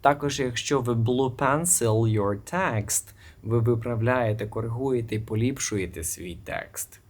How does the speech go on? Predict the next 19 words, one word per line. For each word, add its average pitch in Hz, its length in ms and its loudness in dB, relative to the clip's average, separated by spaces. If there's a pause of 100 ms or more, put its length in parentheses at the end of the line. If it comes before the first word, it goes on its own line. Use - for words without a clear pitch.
(120)
Ну 170 100 -6
і 147 40 -4
нарешті, 104 380 -6
отримати 110 480 -4
blue 113 520 0
ribbon, 117 500 -2 (500)
синю - 360 -4
стрічку, - 420 -8
означає 101 520 -4
отримати 107 520 -4
нагороду 101 760 -6
чи 110 380 -2 (260)
високу 107 400 -6
відзнаку, 104 600 -6
чи 120 320 -4 (160)
бути 113 260 -4
позначеним 104 720 -4
як 95 400 -8
високоякісний. 110 1120 -6